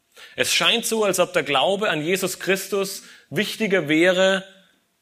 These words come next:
als die Auferstehung. Während viele Menschen an Jesus glauben, sind es viel weniger,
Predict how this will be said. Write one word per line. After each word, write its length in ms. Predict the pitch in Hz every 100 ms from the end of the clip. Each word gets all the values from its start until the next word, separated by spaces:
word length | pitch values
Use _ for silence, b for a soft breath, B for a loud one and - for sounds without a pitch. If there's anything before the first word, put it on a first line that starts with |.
| _ _ _ -
als 240 | 143 143
die 140 | 165 160
Auferstehung. 720 | 170 170 156 - 120 113 113 _ _ _ _ _ _ _ _ _ _ _ _
Während 280 | - 151 180
viele 320 | - 226 240
Menschen 720 | 226 190 208 226 - 233 233 226 B B
an 160 | B 151
Jesus 440 | 165 208 185 -
glauben, 600 | 165 151 190 202 208 190 B B B
sind 220 | B 175 180
es 180 | 165
viel 340 | - 196 220 185
weniger, 760 | 185 214 190 156 160 170 -